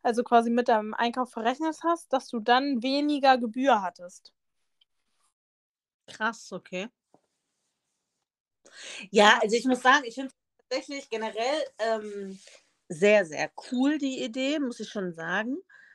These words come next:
Speaker 2: Ich hab auch, wie du gesagt hast, ne, ich hab nur rote Münzen. Also das ist alles hier eins, zwei und fünf Cent Stücke. Ähm,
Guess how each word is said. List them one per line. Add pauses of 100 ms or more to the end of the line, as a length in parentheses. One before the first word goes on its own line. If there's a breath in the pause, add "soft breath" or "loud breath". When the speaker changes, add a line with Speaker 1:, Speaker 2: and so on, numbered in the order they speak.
(280 soft breath)
Speaker 2:
Ich
hab
auch,
wie
du (100)
gesagt
hast,
ne,
ich
hab
nur (100)
rote
Münzen. (100)
Also
das
ist
alles
hier
eins,
zwei
und
fünf
Cent
Stücke. (880 soft breath)
Ähm,